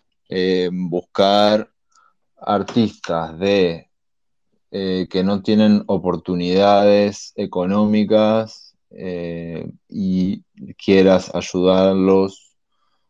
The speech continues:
brindándoles herramientas o acercándoles facilidades, para eso precisarías dinero, porque ¿de dónde vas a sacar una tablet para regalar?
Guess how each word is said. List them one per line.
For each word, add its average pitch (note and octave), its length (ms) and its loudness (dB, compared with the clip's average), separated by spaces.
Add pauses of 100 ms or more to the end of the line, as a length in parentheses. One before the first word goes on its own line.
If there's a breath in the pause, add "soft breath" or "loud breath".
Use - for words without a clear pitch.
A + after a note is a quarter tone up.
(180)
brindándoles F#2+ 1040 0
herramientas F2+ 1400 0
o F2 340 -4
acercándoles F2 1040 -2 (320)
facilidades, F#2 1200 0 (1200)
para E2 220 2
eso F#2 120 -6
precisarías D#2+ 480 -6
dinero, F2 380 0
porque C#2+ 200 -8
¿de D2+ 180 -2
dónde F2 240 0
vas D#2 160 0
a C#2+ 40 -14
sacar D#2 260 -10
una D#2 200 -12
tablet D#2+ 500 -2
para D#2 200 0
regalar? D#2 440 0